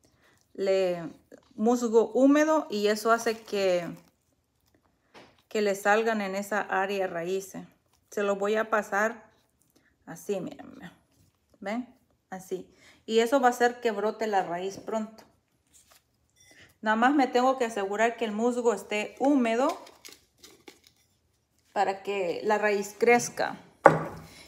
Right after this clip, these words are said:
Y esta otra que tengo acá, yo pensé que no se me iba a lograr. Cuando venía o la agarré,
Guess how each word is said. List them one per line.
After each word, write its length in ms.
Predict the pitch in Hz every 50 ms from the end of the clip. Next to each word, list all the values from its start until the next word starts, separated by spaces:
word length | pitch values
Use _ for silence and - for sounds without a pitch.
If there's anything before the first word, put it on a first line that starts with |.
| - _
Y 180 | - 220 220 226
esta 320 | 247 247 - - 302 269
otra 360 | 247 240 262 269 269 277 262
que 100 | 247 220
tengo 320 | 202 - 208 202 208 214 240
acá, 540 | 240 240 - - 214 208 208 226 220 - -
yo 180 | - 202 208 202
pensé 420 | 202 240 240 233 - 233 226 226
que 120 | 226 - 214
no 140 | 202 185 180
se 180 | 180 - 190
me 100 | 190 190
iba 120 | 190 190 190
a 40 |
lograr. 600 | 185 190 196 196 214 247 262 269 262 - - - _ _ _ _ _ - - - - _ _ - - _ _ _
Cuando 300 | - 220 220 220 226 233
venía 760 | 247 262 269 285 285 254 240 233 240 262 277 269 - - - - _ _ -
o 100 | - 185
la 140 | 185 185 185
agarré, 580 | 185 202 220 226 254 240 226 233 247 247 -